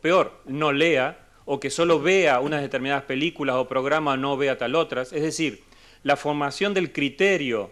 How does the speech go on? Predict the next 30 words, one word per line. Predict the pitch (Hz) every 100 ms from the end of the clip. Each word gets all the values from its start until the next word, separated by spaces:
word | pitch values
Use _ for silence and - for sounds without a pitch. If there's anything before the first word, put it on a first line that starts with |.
| - _ _ -
la | 123
formación | 143 139 135 - 180
de | 170
la | 139
vista | 139 175 - 131 117
y |
del | 117 117
oído | 123 170 170 131 104 92 -
y |
de | 127 120
la | 120
mente | 175 175 - 151 151
del | 131 113
periodista | 127 135 147 170 - 151 - - -
requiere | - 160 190 190
una | 180 165
dieta | 175 170 160
variada. | 147 135 131 104 90 78 _ _ _
Dentro | - 160 156
de | 160
esa | 156 147
dieta | 165 165
variada, | 151 156 165 170 170 - - - -
eh, | 131 123 120 -
tenemos | 139 147 143
que | -
luego | 135 143 151 156 151
formarnos | - 135 131 160 165 175 165
y | 127
seleccionar. | 120 110 - 101 90